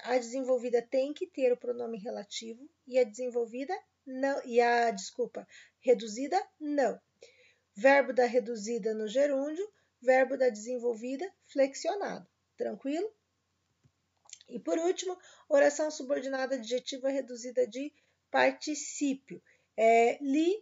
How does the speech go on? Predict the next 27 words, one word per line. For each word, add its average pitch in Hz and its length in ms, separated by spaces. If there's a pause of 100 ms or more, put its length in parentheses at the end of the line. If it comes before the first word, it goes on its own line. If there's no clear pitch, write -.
(120)
todos 269 320
os 269 180
livros 294 300
recomendados 254 760
para 240 300
o 233 40
vestibular. 262 560
Recomendados 208 960
está, 214 500 (400)
é, 220 380
no 262 240
particípio, 294 800
certo? 254 500 (440)
Portanto, 262 840 (160)
vou 269 300
classificá-la 247 680
como 233 260
reduzida 220 480
de - 120
particípio. 226 640
Desenvolvida, 294 800
ela 311 200
fica. 269 480
Li 233 260
os 254 160
livros 302 380
que 320 160